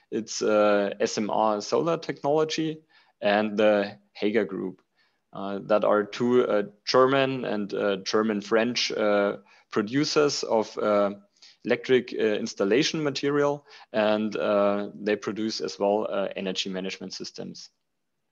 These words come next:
And, uh, over, uh, these communication line,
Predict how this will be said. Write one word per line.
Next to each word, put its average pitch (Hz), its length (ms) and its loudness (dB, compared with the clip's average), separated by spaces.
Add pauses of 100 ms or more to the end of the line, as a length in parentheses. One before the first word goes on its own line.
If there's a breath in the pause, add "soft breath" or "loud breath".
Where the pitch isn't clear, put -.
(1500 soft breath)
And, 98 400 -2
uh, 101 340 0
over, 107 540 2 (140)
uh, 104 180 -4 (1040)
these 139 300 -2
communication 127 640 -6
line, 127 360 -4